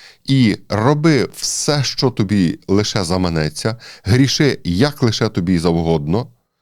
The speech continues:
Головне, дбай, щоб наслідків ніяких не було. І тоді ти будеш вільний. Тоді ти будеш насправді великий.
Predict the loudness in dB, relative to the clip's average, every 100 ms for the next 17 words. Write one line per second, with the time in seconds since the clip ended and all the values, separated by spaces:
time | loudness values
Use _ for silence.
0 | _ _ -6 -2 0 0 0 0 0 -2
1 | -2 -2 0 0 -2 -4 -6 -2 -2 -2
2 | -8 -4 -2 -2 -2 -6 -8 -8 -8 -10
3 | -12 -18 -20 -20 -4 -2 0 0 0 0
4 | 0 0 0 -2 -2 -2 -4 -10 _ _
5 | -4 -2 -2 -2 0 0 0 -4 -6 -4
6 | -4 -2 0 0 -2 -8